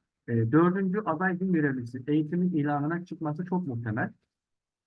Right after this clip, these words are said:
Bu şu anlama geliyor. Ekranda görmüş olduğunuz iki bin yirmi dört puanlarının arkadaşlar, e, görseli var. Bu görselde bu eğitime katılan adayın son puanı yer alıyor. Örneğin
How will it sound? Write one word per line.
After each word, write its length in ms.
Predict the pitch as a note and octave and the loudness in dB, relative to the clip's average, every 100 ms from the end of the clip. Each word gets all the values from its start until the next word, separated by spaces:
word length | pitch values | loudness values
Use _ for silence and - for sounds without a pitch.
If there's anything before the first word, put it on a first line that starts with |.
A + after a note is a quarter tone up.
| - | -8
Bu 120 | E3+ | -4
şu 80 | F#3 | 2
anlama 300 | F3+ E3+ D#3 | 2 2 0
geliyor. 380 | C3 A#2+ E3 F#3 _ _ - | 0 0 0 -2 _ _ -4
Ekranda 340 | D3+ F3+ F#3 | -2 0 0
görmüş 340 | F3 F3 F#3 F3+ | 0 0 0 0
olduğunuz 400 | D#3+ C#3+ B2 C#3 | -2 -2 -6 -10
iki 180 | F3+ | -6
bin 60 | F3 | 0
yirmi 240 | D3+ D#3 | 2 0
dört 200 | E3 F#3 | 0 -2
puanlarının 460 | F3 D3+ D3 C#3+ D3+ | 0 0 0 0 0
arkadaşlar, 540 | C#3 C3+ B2+ B2 G#3 G#3 _ _ _ - | -2 -4 -6 -4 -6 -6 _ _ _ -8
e, 60 | |
görseli 640 | A#2+ A2+ A2+ D3 D3+ E3 E3 | -2 0 4 4 4 2 2
var. 160 | D#3+ - _ _ _ | 0 -2 _ _ _
Bu 120 | G3+ A#3 | -2 0
görselde 640 | F#3+ F3+ E3 C#3+ F#3 B3 - _ _ | 0 0 -2 -2 0 -4 -6 _ _
bu 180 | D3 A3 | -4 0
eğitime 400 | A3 F#3 F3+ D3+ | 0 0 0 -4
katılan 400 | D3+ F3+ F#3 D#3+ D#3 | -2 -4 0 -2 2
adayın 300 | F3+ F#3 A3+ | 0 0 -4
son 340 | - A3+ G#3 | -4 -2 -2
puanı 260 | F3+ D3+ C3+ | 0 0 0
yer 80 | |
alıyor. 240 | A2 F#2+ A2 | -2 -4 -4
Örneğin 460 | A#3 A#3 D3 E3+ | 0 2 2 0